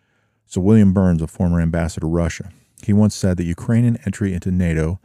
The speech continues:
is the brightest of all red lines to the Russian elite. And then he added, "I have yet to find anyone who views Ukraine and nato as anything other than a direct challenge to Russia's interests."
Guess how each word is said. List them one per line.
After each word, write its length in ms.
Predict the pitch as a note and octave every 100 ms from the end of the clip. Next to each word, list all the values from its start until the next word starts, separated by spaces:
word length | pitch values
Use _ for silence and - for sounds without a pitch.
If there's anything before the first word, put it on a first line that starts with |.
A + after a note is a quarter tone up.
| _ _ _ _ _
is 180 | - E2
the 80 | F2+
brightest 400 | F2+ F#2+ G2+ -
of 80 | E2
all 160 | E2+
red 180 | F2 F2
lines 320 | D#2+ D#2 D2+
to 40 | -
the 100 | D#2+
Russian 320 | D#2 - D2+
elite. 220 | D2 - _ _ _ _ _ _ _
And 140 | G2
then 100 | A#2
he 120 | A#2+ G2
added, 400 | F#2 F2+ F2+ - _ _ _ _ _ _
"I 60 | -
have 140 | G2+
yet 180 | F#2 B2
to 60 | G#2
find 260 | - G2 F2
anyone 480 | B2+ A#2 G#2+ G2+
who 100 | F2+
views 320 | E2+ F#2 F2 E2+
Ukraine 360 | F#2 - F#2
and 140 | F2 D#2+
nato 300 | D#2 E2 E2
as 120 | D#2
anything 380 | G2 F#2+ F#2+ F2+
other 240 | D#2 E2+ E2+
than 140 | E2+
a 60 | D#2
direct 340 | E2 E2 -
challenge 420 | - E2 D#2+ -
to 80 | F2
Russia's 340 | D#2+ D2 D2
interests." 480 | E2 D2+ - - -